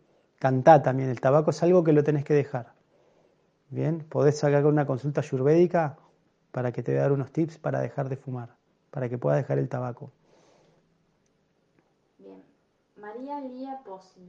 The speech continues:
Speaker 2: dice, "Hola Negrito, lo del té, ¿me lo mandás por WhatsApp? Y si cualquiera lo puede tomar. Hola Juli." Hola Lía, ¿cómo estás?
Speaker 1: Hola tía querida, ¿cómo va? Lo del té, eh, cualquiera lo puede tomar, sí.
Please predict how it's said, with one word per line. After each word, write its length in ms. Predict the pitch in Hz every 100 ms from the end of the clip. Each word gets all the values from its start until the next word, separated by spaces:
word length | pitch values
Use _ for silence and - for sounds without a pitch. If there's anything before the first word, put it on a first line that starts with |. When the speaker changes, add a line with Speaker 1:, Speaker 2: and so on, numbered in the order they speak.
| 180
Speaker 2:
dice, 340 | 180 185 _ 185 180 _
"Hola 200 | 233 247
Negrito, 480 | 214 202 233 _ 294 320 -
lo 60 | 214
del 240 | 214 214
té, 160 | 202 180
¿me 80 | 180
lo 80 | 180
mandás 300 | 196 269 294
por 100 | 269
WhatsApp? 560 | 190 190 - 220 262 _ _
Y 180 | 214 214
si 80 | -
cualquiera 380 | 208 202 220 269
lo 120 | 233 208
puede 160 | 208
tomar. 420 | 202 180 185 269 - _ -
Hola 300 | 214 226 220
Juli." 260 | 175 170 170 _
Hola 240 | 202 220 214
Lía, 300 | 208 208 214 208
¿cómo 140 | 208
estás? 420 | - 208 202 202 - _ _ - _ -
Speaker 1:
Hola 240 | 143 131
tía 220 | 147 143
querida, 500 | 135 143 147 143 139
¿cómo 240 | 135 139 139
va? 300 | 139 139 - _ _ - _ _ -
Lo 140 | 139
del 200 | 143 139
té, 400 | 139 190 220 240 208
eh, 680 | 151 139 139 139 135 143 143
cualquiera 460 | 143 139 139 175
lo 100 | 170
puede 220 | 151 151 147
tomar, 260 | 131 127
sí. 220 | - 139